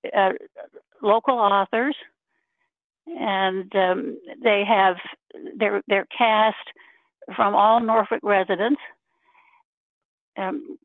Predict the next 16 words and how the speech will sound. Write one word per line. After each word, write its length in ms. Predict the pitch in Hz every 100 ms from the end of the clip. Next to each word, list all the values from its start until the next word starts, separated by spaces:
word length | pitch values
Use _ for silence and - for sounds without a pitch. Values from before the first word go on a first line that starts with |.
| _ - - -
one 400 | - 220 226 247
is 140 | 269 220 -
called 440 | - 233 214 214 202 - _ _ _ _ _ 220
Let's 280 | 240 247 - -
Play. 560 | - 247 214 214 220 254 226 - _ _ _ -
It's 160 | - 220
about 380 | 220 208 208 - _
young 380 | 277 - 233 233
girls' 340 | 220 220 214 208 -
friendships 640 | 220 214 214 - 180 - - - - _ _ _ _ _ _ _
as 100 | 196 202
they 140 | 202
navigate 640 | 196 202 190 190 196 92 -
diff-, 320 | 214 - - -
difficult 440 | 220 220 - 196 -
situations, 880 | 202 - 185 190 208 202 165 180